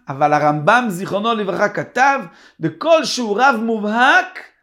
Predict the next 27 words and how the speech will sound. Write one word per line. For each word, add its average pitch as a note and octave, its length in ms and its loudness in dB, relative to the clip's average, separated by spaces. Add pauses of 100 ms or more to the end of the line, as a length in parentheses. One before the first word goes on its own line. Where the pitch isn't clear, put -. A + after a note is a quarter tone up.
(160)
מתיר F3+ 360 -4
יחידי, G3+ 440 -4
גם C4+ 240 2
אם C4+ 100 -2
הוא A#3 140 2
לא G#3 140 6
סמוך. D3+ 760 -8 (3000)
אומר C4 300 4
רב A3 120 4
חנינא, G#3+ 480 0
רב E3+ 100 0
חנינא A#3 300 -4
עכשיו A3 260 -2
אומר A3+ 180 -4
חידוש G#3 320 -6
גדול G#3+ 320 2
מאוד. F#3+ 300 -6 (840)
"השותק A#3+ 680 2
על A#3+ 140 2
מנת A#3 360 0
למיקת, C4+ 680 -4
מפר A3+ 540 2
אפילו B3+ 260 -4
מכאן A#3 440 0
ועד G#3+ 180 4
עשרה E3+ 360 -2
ימים." C3 260 -6